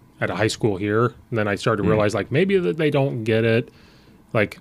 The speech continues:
Speaker 1: how do they know if they're covered, uncovered? And, you know, like,
Speaker 2: Is there a
Speaker 1: trust
Speaker 2: guy in
Speaker 1: me.
Speaker 2: front of you?
Speaker 1: Well, trust me. Well, th-, well, because then I said,
Speaker 2: I know.
Speaker 1: if there's a guy on your backside shade, you're considered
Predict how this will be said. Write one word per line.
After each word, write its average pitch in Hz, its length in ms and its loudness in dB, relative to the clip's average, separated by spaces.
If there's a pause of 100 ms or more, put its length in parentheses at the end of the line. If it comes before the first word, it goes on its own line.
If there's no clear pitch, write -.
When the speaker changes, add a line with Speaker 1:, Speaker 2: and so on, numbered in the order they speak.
Speaker 1:
how - 200 0
do 139 100 4
they 131 100 4
know 123 140 4
if 117 80 0
they're 120 100 0
covered, 117 380 0
uncovered? 101 720 -2 (720)
And, 98 560 0 (160)
you 117 140 -2
know, 98 180 0
like, 98 220 -2 (180)
Speaker 2:
Is 139 140 -2
there 90 120 8
a - 40 6
Speaker 1:
trust 175 160 6
Speaker 2:
guy 101 60 8
in 123 80 6
Speaker 1:
me. 127 40 4
Speaker 2:
front 175 160 6
of 175 80 0
you? 233 320 4
Speaker 1:
Well, 147 180 4 (300)
trust - 420 2
me. 147 60 0
Well, 180 180 6
th-, 202 220 2
well, 175 140 4
because 147 260 2
then 170 160 6
I 135 80 4
said, 98 260 4
Speaker 2:
I - 60 -2
know. - 360 -8 (380)
Speaker 1:
if 135 160 2
there's 147 160 2
a 143 60 4
guy 143 280 2
on 135 120 -2
your 117 100 -4
backside 135 540 0
shade, 131 340 2
you're 117 80 2
considered 113 640 0